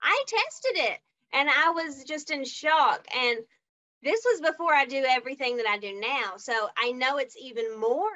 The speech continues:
now, which is concerning as an adult.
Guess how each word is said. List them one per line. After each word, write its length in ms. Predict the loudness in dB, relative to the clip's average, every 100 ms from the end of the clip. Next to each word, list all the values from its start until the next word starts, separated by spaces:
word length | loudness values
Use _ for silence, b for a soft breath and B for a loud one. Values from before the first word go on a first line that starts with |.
| -4
now, 400 | -6 -4 -6 -6
which 260 | -8 -2
is 320 | -2 -2 -10 -16
concerning 680 | -8 -6 -2 -2 0 -2 -4 -2 0
as 100 | -2
an 80 | -4
adult. 380 | 0 2 2